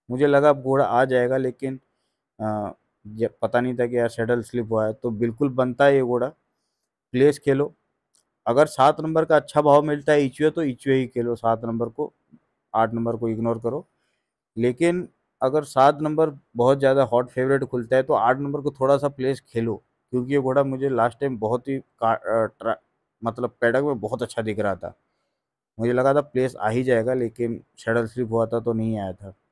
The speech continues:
लास्ट टाइम मैंने इसको खेला भी था। तो फर्स्ट चॉइस है हॉर्स नंबर सेवन मेरोपी, जो कि अक्षय कुमार for in place, और दूसरा घोड़ा हॉर्स नंबर एट एनआरए डबल पावर इमरान चिश्ती for place। अब बात करते हैं सेवंथ रेस, लास्ट रेस, द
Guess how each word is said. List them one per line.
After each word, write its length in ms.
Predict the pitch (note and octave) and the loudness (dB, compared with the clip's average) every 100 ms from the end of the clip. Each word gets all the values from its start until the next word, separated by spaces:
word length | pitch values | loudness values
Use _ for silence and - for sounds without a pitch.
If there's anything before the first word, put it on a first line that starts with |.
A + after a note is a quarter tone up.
| _ | _
लास्ट 220 | G#2 G#2+ | -2 -2
टाइम 100 | A2+ | -2
मैंने 140 | A2+ A2+ | -4 -4
इसको 200 | - A2 | -8 -12
खेला 320 | - G#2+ G#2 | -8 -6 -4
भी 100 | F#2+ | -6
था। 200 | - _ _ _ _ _ _ _ _ _ _ _ _ _ _ _ _ _ | -14 _ _ _ _ _ _ _ _ _ _ _ _ _ _ _ _ _
तो 80 | C#3 | -8
फर्स्ट 280 | B2+ D3+ D#3 | 4 4 6
चॉइस 260 | E3 D#3 D#3+ | 4 4 4
है 60 | |
हॉर्स 300 | D#3 D3 C#3+ | 6 4 4
नंबर 180 | D3+ D3 | -2 -2
सेवन 280 | C#3+ C#3 D3 | 2 2 2
मेरोपी, 480 | C#3 C3 C3 C#3+ C#3+ | 2 2 0 0 -2
जो 140 | C3 | 0
कि 140 | B2 C3+ | -2 0
अक्षय 280 | B2 - B2 | -2 -2 -6
कुमार 300 | B2+ B2+ B2 | -2 -2 0
for 100 | C3 A#2+ | 0 0
in 160 | A2+ | -2
place, 360 | A2 B2+ C#3+ C#3 _ | -4 -2 -4 -6 _
और 160 | G#2+ G#2+ | -4 -4
दूसरा 320 | G#2 G#2+ B2+ | -4 -4 -2
घोड़ा 180 | B2 B2 | 0 2
हॉर्स 260 | A2+ G#2+ A2 | 0 0 -2
नंबर 200 | B2 A#2+ | -4 -2
एट 200 | A#2 A#2 _ | -2 -4 _
एनआरए 340 | A2 A#2 A#2+ A#2 | -2 0 0 0
डबल 240 | A#2 A#2 | 0 0
पावर 280 | A2+ A2+ A2+ | 0 0 0
इमरान 380 | G2 A2 A2+ A2+ | -2 -2 -2 -2
चिश्ती 380 | A2+ G#2+ _ C3 | -8 -18 _ -14
for 180 | - | -10
place। 480 | G2+ _ E2+ - - _ _ _ _ _ _ _ _ _ _ _ _ _ _ _ G#2 | -10 _ -16 -16 -20 _ _ _ _ _ _ _ _ _ _ _ _ _ _ _ -4
अब 80 | |
बात 200 | A#2 C#3+ C#3+ | 2 2 2
करते 200 | D3 D#3 | 0 0
हैं 40 | |
सेवंथ 320 | C#3+ C3+ C#3 C#3 | 0 -2 -2 0
रेस, 240 | C3+ C3 | -2 -2
लास्ट 320 | A#2+ A#2+ A#2+ C3+ | 0 0 0 -2
रेस, 160 | C3+ | -2
द 160 | A#2+ | 0